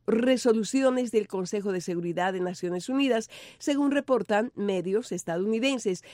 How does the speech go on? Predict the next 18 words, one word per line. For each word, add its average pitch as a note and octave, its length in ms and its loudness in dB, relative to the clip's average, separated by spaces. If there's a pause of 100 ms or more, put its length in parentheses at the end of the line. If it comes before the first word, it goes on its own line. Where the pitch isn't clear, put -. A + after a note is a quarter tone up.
(260)
Funcionarios G3 760 2
estadounidenses, G#3+ 1080 2
hablando G#3 640 0
en F3+ 380 2
condición F#3+ 760 0
de F#3+ 100 0
anonimato, G3 600 0
dijeron D4 340 0
a C4 60 -2
varios C4 280 0
medios G#3 500 2
que G3+ 120 -2
las G3 120 -4
pruebas A#3 360 -2
se G3 120 -2
realizaron F#3+ 720 -2
en F3+ 140 -2
noviembre G#3 520 0